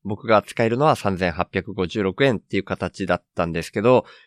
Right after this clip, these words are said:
今回、幸恵さんが入れてくださって、PayPayでは手数料の方が特にかからないっていう形なので、合計で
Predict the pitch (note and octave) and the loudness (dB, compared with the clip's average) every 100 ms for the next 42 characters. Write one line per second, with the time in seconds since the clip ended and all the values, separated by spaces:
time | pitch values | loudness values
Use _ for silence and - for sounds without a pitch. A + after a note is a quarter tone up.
0 | _ B2+ A2+ - A2 C#3+ C3 - - G#2 | _ -4 -2 0 2 4 2 -2 -8 -4
1 | A2 G2+ G2+ G2 G2+ G2 F#2 F2+ - F#2 | -2 0 0 2 2 4 2 0 -4 -2
2 | F#2+ F#2 F#2+ _ G#2+ G2+ A2 G#2+ A2 G#2+ | -2 0 -4 _ -4 0 -2 2 0 2
3 | C3+ C#3 - - _ - G#2 A2+ G2 F#2 | 4 4 2 -12 _ -10 -4 0 2 2
4 | F2+ G#2+ G2 F#2+ G#2 G2 E2+ - G#2+ A2 | 2 2 2 0 -6 -6 -8 -8 -2 0
5 | G#2+ F#2+ - F2+ F#2+ F#2 F#2 G#2 G#2 F#2 | 0 -2 -6 -6 -6 -8 -8 -4 -2 -2
6 | F2+ B2+ - _ _ _ _ _ A2+ G#2+ | 2 2 2 _ _ _ _ _ -2 0
7 | A#2+ B2 D#3 - | 2 4 4 2